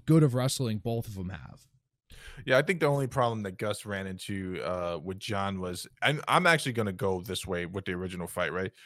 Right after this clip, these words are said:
Speaker 2: So I'm, I'm in the minority, right? I don't actually believe any of the shit John said. I don't believe that he was underprepared. I don't believe he was on drugs. I think he might, he might have been underprepared, but I believe in Gus's, uh, talent.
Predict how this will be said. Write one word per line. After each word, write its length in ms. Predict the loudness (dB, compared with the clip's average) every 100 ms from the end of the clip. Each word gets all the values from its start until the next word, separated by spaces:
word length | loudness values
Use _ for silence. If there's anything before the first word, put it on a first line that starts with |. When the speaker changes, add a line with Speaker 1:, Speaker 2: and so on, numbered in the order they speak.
| -18
Speaker 2:
So 140 | 2 6
I'm, 140 | 6 6
I'm 120 | 6
in 80 | 8
the 60 |
minority, 500 | 8 6 6 4 2
right? 220 | 2 2 4
I 80 | 6
don't 120 | 8
actually 280 | 8 6 2
believe 280 | 0 2 2
any 160 | 0 0
of 60 |
the 60 | -2
shit 160 | -6 -12 -4
John 280 | -2 -2
said. 220 | -2 -4 -4 2
I 60 | 4
don't 140 | 6
believe 280 | 6 6 6
that 100 | 4
he 80 | 2
was 100 | 0
underprepared. 640 | -4 -2 4 8 8 6
I 40 | 4
don't 100 | 2
believe 220 | 0 -2
he 60 |
was 140 | -4 -4
on 140 | -4
drugs. 400 | 2 4 4 2 0
I 100 | 0
think 240 | 2 0 0
he 180 | -2
might, 260 | 2 4 4 6
he 120 | 8
might 200 | 10 8
have 60 | 8
been 80 | 6
underprepared, 760 | 4 4 2 4 6 6 6 0 -20 _ _
but 240 | 8 8 8
I 80 | 6
believe 440 | 6 6 6 4
in 120 | 0
Gus's, 420 | -2 0 0 -6 -8
uh, 140 | -8
talent. 400 | 0 2 2 0